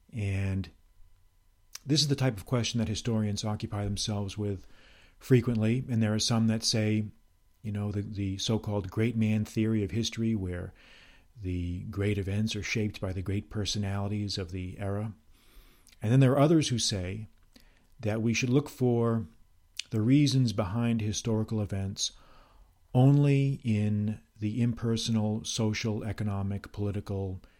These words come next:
geographic, or environmental forces. So it's an interesting subject, and, and one that's worthy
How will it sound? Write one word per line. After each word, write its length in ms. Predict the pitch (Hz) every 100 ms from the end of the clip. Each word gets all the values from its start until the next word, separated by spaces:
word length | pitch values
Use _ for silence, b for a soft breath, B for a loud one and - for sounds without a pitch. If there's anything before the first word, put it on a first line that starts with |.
| b b
geographic, 840 | - 117 104 110 98 95 107 98 98
or 140 | 92
environmental 640 | 92 95 92 92 92 98
forces. 600 | 98 101 98 95 - - - B B B B B B -
So 640 | - - 101 92 90 92 -
it's 160 | - -
an 80 | 143
interesting 600 | 131 110 - 110 107 113
subject, 560 | - 104 101 98 104
and, 180 | 104 101
and 160 | 120 107
one 140 | 113
that's 180 | 117 107
worthy 480 | 117 120 110 107